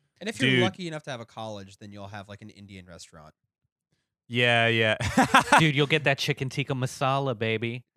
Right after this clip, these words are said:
Speaker 3: That
Speaker 1: Yeah.
Speaker 3: lamb vindaloo.
Speaker 2: <laughs> Dude, uh, Gabe, I think you brought something up that was in-, very impactful, actually, 'cause I, and I swear to God, this has popped up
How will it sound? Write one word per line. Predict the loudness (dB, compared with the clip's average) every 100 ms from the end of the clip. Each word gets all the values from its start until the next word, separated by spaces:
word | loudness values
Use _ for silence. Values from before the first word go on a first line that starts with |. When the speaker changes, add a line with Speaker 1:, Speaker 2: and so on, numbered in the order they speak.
| -6
Speaker 3:
That | -4 -2
Speaker 1:
Yeah. |
Speaker 3:
lamb | -2 -2 -2
vindaloo. | -2 0 2 2 2 0 -6
Speaker 2:
<laughs> | _ _ _ _ _ _ 0
Dude, | 4 4 2 -2
uh, | -8 0
Gabe, | 2 2 0 -2
I | 0
think | 0
you | -2
brought | 2 2 2
something | -2 -4 -2 -2
up | -2
that | -2 -2
was | -2 -4 -6
in-, | -10 -10
very | -2 2 2 2 0
impactful, | -2 -2 0 0 -2 -6 -4 -4 -8 _ _ _ _
actually, | 0 0 0 -6 -4 -2 -4 -8 _ _
'cause | -6 -6 -4
I, | -2 0 -2 -6
and | -4
I | -4
swear | -4 -4
to | -2
God, | 0 0 0 -6 _ -20 -20 _
this | -4 -4
has | -6
popped | -4 0 0 0
up | 0 0